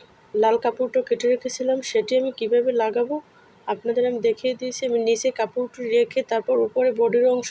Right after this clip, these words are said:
রেখে তারপর এরকম সুন্দর করে আস্তে আস্তে এরকম সেলাই করে আপনাদের দেখিয়ে দিচ্ছি। আমার সেলাই করা শেষ। এখন আমি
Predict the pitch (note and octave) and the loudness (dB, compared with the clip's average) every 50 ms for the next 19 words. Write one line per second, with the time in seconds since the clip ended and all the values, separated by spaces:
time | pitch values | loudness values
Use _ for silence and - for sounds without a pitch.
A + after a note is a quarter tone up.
0 | C4 A#3+ A3+ A#3 A3+ - - C4 C#4 F4 - _ _ - - - - _ _ _ | 0 2 2 2 2 2 2 0 0 0 -2 _ _ -20 -20 -20 -20 _ _ _
1 | _ _ - - - - A3 A3 G#3+ G#3+ - C4 B3+ - - A#3 A3+ A#3 A3+ - | _ _ -20 -20 -4 0 0 2 2 2 0 0 0 2 2 2 2 2 0 -2
2 | B3+ C4 B3+ - - - G#3+ G#3+ A3 A#3+ A#3+ A#3+ - - B3 B3+ - - A#3 A3 | -6 -8 -8 -6 -4 -2 -2 0 2 2 2 2 2 0 0 0 0 0 -2 -2
3 | - - - - B3+ A#3+ A#3 - - - - B3 D4+ D#4+ _ _ _ _ _ _ | -2 -4 -2 0 0 0 0 -2 -2 0 0 0 0 -2 _ _ _ _ _ _
4 | _ _ _ _ _ _ _ _ _ _ _ _ _ _ - - _ - A#3 A3 | _ _ _ _ _ _ _ _ _ _ _ _ _ _ -20 -8 _ 0 0 2
5 | G#3+ - C4 C4 - - A#3 G#3 G#3+ A3+ A#3 A3+ - C4 C4+ A#3+ G#3 G#3 - A3 | 2 0 -2 -2 -2 -2 0 2 2 2 2 2 2 2 4 2 2 0 -2 -2
6 | A3+ A3 C4+ C#4+ D4 _ _ _ - _ _ _ _ _ _ _ _ - _ _ | 0 2 0 0 0 _ _ _ -20 _ _ _ _ _ _ _ _ -20 _ _
7 | _ - G#3+ G#3+ A3+ A3+ A3+ C4 B3+ A#3+ F#3 F#3+ G3 F#3+ - - - F#3+ F#3 F#3 | _ -8 -2 -2 0 0 2 2 2 4 4 2 2 0 -2 -6 -8 -8 -10 -12
8 | - _ _ _ _ _ _ _ _ _ _ _ _ _ _ _ _ _ _ - | -16 _ _ _ _ _ _ _ _ _ _ _ _ _ _ _ _ _ _ -20
9 | - - - A3+ A#3 A#3+ A#3+ - A#3+ A3 A#3 A#3+ A#3 - C4+ C4 C4 C4 - - | -20 -10 -4 -2 -2 0 0 2 2 2 2 2 2 2 2 2 2 2 0 0
10 | B3 A#3+ A#3+ A#3+ - - B3+ B3+ B3 B3+ C4+ | 0 0 0 -4 -4 -4 -4 -4 -4 -4 -6